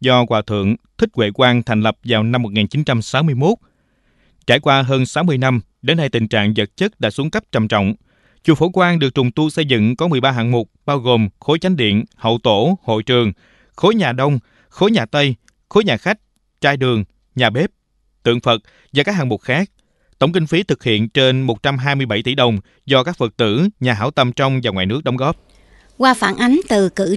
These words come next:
Speaker 2: tri về việc công trình thi công xây dựng kè sông Cần Thơ do Ban Quản lý Dự án O D A thành phố Cần Thơ làm chủ đầu tư thi công chậm tiến độ, gây ảnh hưởng trực tiếp đến đời sống người dân, ông Trần Tiến Dũng,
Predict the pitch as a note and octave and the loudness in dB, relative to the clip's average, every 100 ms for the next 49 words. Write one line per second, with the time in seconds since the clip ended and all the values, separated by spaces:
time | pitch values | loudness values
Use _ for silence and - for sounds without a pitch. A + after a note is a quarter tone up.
0 | - A#3 A#3 - G3+ G3 - A#3+ A#3 G3 | 2 4 4 2 2 2 0 0 0 0
1 | E3+ A3 - A3+ A3+ A#3+ G3+ F3 F3+ G3 | -2 -2 0 0 0 0 0 -2 -2 -2
2 | F3 A3 G#3+ F#3+ E3+ G#3+ A3 G#3 - - | 0 0 -2 -4 -4 0 0 -2 -8 -4
3 | A#3+ G#3+ A3 G#3 F#3 A3+ C4 - G#3+ C#4 | 0 2 2 0 0 0 0 -2 -2 0
4 | A#3 G#3 G#3 G#3 G#3 G3 F3 C4 F#3 D#3 | 0 -2 -2 -2 -2 -4 -4 -4 -6 -4
5 | G#3 G3+ G3 F3 D3+ F#3+ G3+ F3 G3+ G#3 | -2 0 -2 -2 -6 -2 -2 -2 -4 -4
6 | G#3+ - G#3+ G#3+ - - - G3+ F3+ A3+ | -6 0 0 0 -4 -8 2 2 2 0
7 | C4+ B3 F#3+ F#3 - - B3+ B3+ A#3+ G3 | 2 2 2 0 -4 -4 2 4 4 2
8 | G#3+ A#3 - - C#4+ - C4+ C4+ F3 - | 2 0 -2 0 0 0 0 0 0 -2
9 | G3+ B3+ C#4+ F3+ G3 A3 G3+ - - - | 0 0 2 2 4 2 2 -10 -20 -20
10 | - - C#4 C4+ B3 G3+ F#3 A#3 D#4 A3 | -12 0 4 4 2 0 0 0 2 4
11 | F3+ | 2